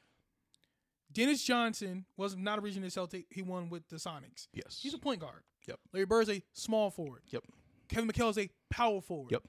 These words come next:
Speaker 1: Robert Parrish is a center.
Speaker 2: Center. Yep.
Speaker 1: Different. It's different.
Speaker 2: Yeah.
Speaker 1: Michael Jordan is a shooting
Speaker 2: Shooting
Speaker 1: guard.
Speaker 2: guard. Scottie
Speaker 1: Scottie Pippen's a small
Speaker 2: small
Speaker 1: forward.
Speaker 2: forward.
Speaker 1: Dennis Rodman is a power
Speaker 2: Power
Speaker 1: forward.
Speaker 2: forward slash center
Speaker 1: South
Speaker 2: sometimes.
Speaker 1: Center, right?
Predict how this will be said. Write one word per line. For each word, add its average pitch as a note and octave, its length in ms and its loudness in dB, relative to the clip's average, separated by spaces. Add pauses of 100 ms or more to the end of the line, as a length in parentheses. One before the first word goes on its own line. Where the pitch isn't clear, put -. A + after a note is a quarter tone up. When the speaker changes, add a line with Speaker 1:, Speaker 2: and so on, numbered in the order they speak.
(160)
Speaker 1:
Robert G#3 160 4
Parrish A#3 280 4
is G3+ 100 0
a G#3+ 120 0 (200)
center. - 340 4
Speaker 2:
Center. F2 160 -6 (320)
Yep. - 180 -2
Speaker 1:
Different. E4 320 8
It's A#3+ 100 0
different. C4 340 2 (100)
Speaker 2:
Yeah. - 120 -4 (460)
Speaker 1:
Michael A#3 180 2
Jordan B3+ 220 4
is A#3 60 6
a G#3+ 60 -2 (220)
shooting C#4+ 380 6
Speaker 2:
Shooting F#3+ 120 6
Speaker 1:
guard. E3+ 100 2
Speaker 2:
guard. - 220 -10
Scottie A#2+ 280 2
Speaker 1:
Scottie - 80 2
Pippen's A#3+ 220 2
a A3+ 140 0 (140)
small C4+ 420 8
Speaker 2:
small A#3+ 100 6
Speaker 1:
forward. G3 180 2
Speaker 2:
forward. - 140 -4 (120)
Speaker 1:
Dennis A3 220 2
Rodman A#3+ 260 4
is A3 100 -2
a A3 120 -4 (200)
power B3 280 4
Speaker 2:
Power B2+ 120 2
Speaker 1:
forward. A#2+ 80 0
Speaker 2:
forward A2+ 320 0
slash A2 240 2
center A2 260 4
Speaker 1:
South A3+ 220 4
Speaker 2:
sometimes. A#3 180 2
Speaker 1:
Center, D3+ 80 -6
right? G3 280 0